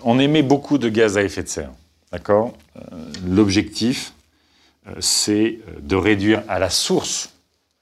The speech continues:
nos émissions. C'est d'avoir des usines, des voitures, euh, nos modes de vie, euh, qui émettent beaucoup moins de carbone. L'idée qu'il y ait des centres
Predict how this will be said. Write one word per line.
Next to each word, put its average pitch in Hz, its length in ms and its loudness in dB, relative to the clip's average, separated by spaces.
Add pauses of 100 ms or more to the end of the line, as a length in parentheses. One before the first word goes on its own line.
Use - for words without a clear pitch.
(140)
nos 92 120 2
émissions. 87 500 0
C'est - 160 -4
d'avoir 87 320 0
des 90 240 -2
usines, 104 460 -2 (640)
des 82 180 -2
voitures, 90 680 0 (460)
euh, 85 80 -10
nos 82 180 0
modes 110 240 2
de 98 100 2
vie, 90 360 0 (540)
euh, 82 100 -10 (140)
qui 110 420 -2
émettent 101 420 0
beaucoup 104 260 -2
moins 123 140 -2
de 113 60 -6
carbone. 80 400 -2 (1120)
L'idée 131 760 4 (160)
qu'il 107 180 -8
y 113 40 0
ait 107 60 2
des 101 140 0
centres 123 560 0